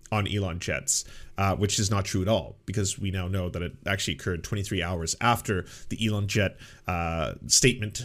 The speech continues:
or publication of his location, A K A the place where he landed,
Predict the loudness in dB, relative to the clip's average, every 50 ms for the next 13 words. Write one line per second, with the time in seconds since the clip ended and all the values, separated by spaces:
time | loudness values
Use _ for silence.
0 | -6 -4 -4 -2 -2 -2 -4 0 2 4 4 4 4 4 4 4 4 4 2 2
1 | 0 2 2 0 0 2 2 0 2 2 0 0 2 0 0 0 0 -2 -2 -2
2 | -2 0 4 4 4 4 4 2 0 -2 -4 -4 0 0 0 2 2 0 0 -2
3 | -2 -2 -2 -2 -2 -2 -2 -2 -2 -4 -4 -6